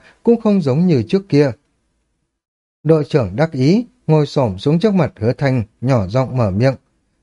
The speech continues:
"Hồi trước thì chúng ta đều lén lút đi làm, sau đó thì nhanh chóng cong đuôi bỏ trốn. Chú ý chính là tới vô ảnh, đi vô tung. Nhưng mà bây giờ, chúng ta muốn làm cho tất cả chúng sinh của Tế Nguyệt Đại Vực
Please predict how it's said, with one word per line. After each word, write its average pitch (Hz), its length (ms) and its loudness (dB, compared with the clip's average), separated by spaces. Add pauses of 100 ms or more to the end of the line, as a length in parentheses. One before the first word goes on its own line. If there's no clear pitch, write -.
"Hồi 151 200 2
trước 226 240 2
thì 127 120 -4
chúng 151 220 -6
ta 143 180 0
đều 123 200 0
lén 123 280 2
lút 233 180 0
đi 147 140 0
làm, 110 280 -2 (240)
sau 151 160 2
đó 143 220 2
thì 131 100 -2
nhanh 127 240 -2
chóng 131 220 -2
cong 135 280 0
đuôi 131 200 2
bỏ 127 280 -2
trốn. 147 260 2 (380)
Chú 143 160 2
ý 160 300 2
chính 190 260 0
là 113 200 0 (300)
tới 180 200 2
vô 214 160 0
ảnh, 135 240 -4 (160)
đi 143 180 2
vô 131 180 -2
tung. 135 320 -2 (400)
Nhưng 202 160 4
mà 170 100 2
bây 185 180 0
giờ, 123 260 -4 (300)
chúng 196 180 2
ta 196 120 0
muốn 170 220 0
làm 120 220 -2
cho 127 120 -6
tất 208 240 -4
cả 101 260 -2
chúng 139 180 0
sinh 147 240 0
của 113 100 -6
Tế 127 180 0
Nguyệt 180 240 2
Đại 123 180 -4
Vực 117 240 -4